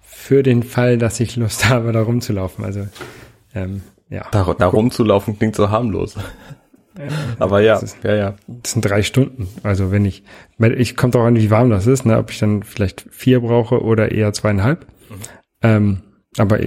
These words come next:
Speaker 1: so, so um die drei Stunden ist das, glaub ich, ganz cool. Morgens los, sechs Uhr morgens los oder so, dann bist du früh, äh, rechtzeitig zum Frühstück wieder da.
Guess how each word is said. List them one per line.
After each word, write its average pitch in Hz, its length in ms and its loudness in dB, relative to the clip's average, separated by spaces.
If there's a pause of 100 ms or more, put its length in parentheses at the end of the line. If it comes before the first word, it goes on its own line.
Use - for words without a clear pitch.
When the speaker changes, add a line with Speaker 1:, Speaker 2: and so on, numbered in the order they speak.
Speaker 1:
so, 110 200 0
so 113 140 2
um 120 120 4
die 117 100 2
drei 104 260 2
Stunden 123 580 -2 (120)
ist - 180 -4
das, 127 100 0
glaub 139 160 0
ich, 151 100 0
ganz 147 220 -2 (100)
cool. 127 180 2 (960)
Morgens 117 380 2
los, 135 240 4
sechs 131 220 0
Uhr 127 100 4
morgens 117 340 2
los 147 320 4
oder 135 200 2
so, 170 220 0
dann 123 260 0
bist 120 180 -2
du 123 40 -2
früh, 139 260 -2
äh, 135 120 -4
rechtzeitig 123 440 0
zum 127 120 0
Frühstück 123 400 -2
wieder 113 220 2
da. 127 380 -4